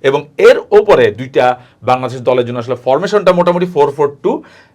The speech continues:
এর ওপরে যে দুজন মিডফিল্ডার, সেটা একজন হৃদয়, মোহাম্মদ হৃদয় এবং তার সঙ্গে জামাল ভুঁইয়া, তারা দুজন মিডফিল্ডার আসলে পিভট হিসেবে খেলবেন। এবং রাইট সেন্ট্রিক মিডফিল্ডার হিসেবে সোহেল রানা এবং লেফট সেন্ট্রিক মিডফিল্ডার হিসেবে মুজিবুর রহমান জনি।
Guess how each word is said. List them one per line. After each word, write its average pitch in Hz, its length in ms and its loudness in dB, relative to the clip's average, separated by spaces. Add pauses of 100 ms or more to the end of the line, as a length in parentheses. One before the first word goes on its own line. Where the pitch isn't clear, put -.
এর 123 200 2
ওপরে 151 280 -2
যে 147 340 0
দুজন 175 460 -4
মিডফিল্ডার, 143 500 -6
সেটা 151 180 -4
একজন 127 260 -6
হৃদয়, 127 260 -2
মোহাম্মদ 131 400 -8
হৃদয় 147 320 -2 (200)
এবং 131 200 -2
তার 135 200 0
সঙ্গে 135 260 -6
জামাল 127 260 -4
ভুঁইয়া, 170 200 -8
তারা 151 200 -2
দুজন 135 220 -8
মিডফিল্ডার 127 380 -8
আসলে 127 120 -4
পিভট 135 420 -4
হিসেবে 127 260 -6
খেলবেন। 127 340 -4 (320)
এবং 143 300 -2 (260)
রাইট 151 300 0
সেন্ট্রিক 208 480 -8
মিডফিল্ডার 143 380 -6
হিসেবে 135 340 0
সোহেল 180 420 2
রানা 202 220 2
এবং 165 200 -2
লেফট 135 200 0
সেন্ট্রিক 143 280 -12
মিডফিল্ডার 139 360 -8
হিসেবে 180 300 -4 (280)
মুজিবুর 170 360 0
রহমান 147 340 -2
জনি। 131 400 -4